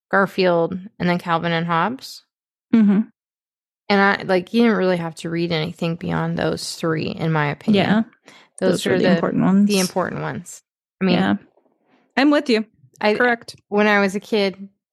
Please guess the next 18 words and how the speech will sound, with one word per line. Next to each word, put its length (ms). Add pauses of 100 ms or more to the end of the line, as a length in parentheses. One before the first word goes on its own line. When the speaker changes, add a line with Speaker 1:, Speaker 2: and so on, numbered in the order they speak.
(640)
Speaker 1:
little, 720
probably 540
Peanuts 600
and, 280
and 200
Garfield, 400
but 100
then 100
I 80
got 100
a 40
little 160
bit 140
older 320
as 140
Calvin 300
and 80
Hobbes. 380